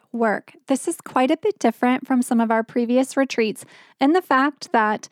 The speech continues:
this is not workshops and excursions. This is about settling in to the experience, making connections, deepening your ability to reflect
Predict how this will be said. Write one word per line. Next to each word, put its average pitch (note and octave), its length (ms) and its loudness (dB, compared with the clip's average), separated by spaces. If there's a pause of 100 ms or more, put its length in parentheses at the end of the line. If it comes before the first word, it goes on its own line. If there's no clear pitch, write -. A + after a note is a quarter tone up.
(340)
this - 240 0
is A#3+ 220 -2
not A#3 420 0
workshops B3 880 -2 (100)
and A3 300 0
excursions. B3 1120 -2 (320)
This B3 200 0
is D4 180 2
about A#3+ 680 0
settling C4 720 0 (100)
in A#3+ 480 0 (140)
to A3+ 580 0
the B3 220 -2
experience, C4+ 1040 0 (580)
making B3 540 2
connections, B3+ 920 0 (180)
deepening B3 800 2 (120)
your A3 600 0
ability A3+ 500 0
to A3 180 -4
reflect A3 840 -4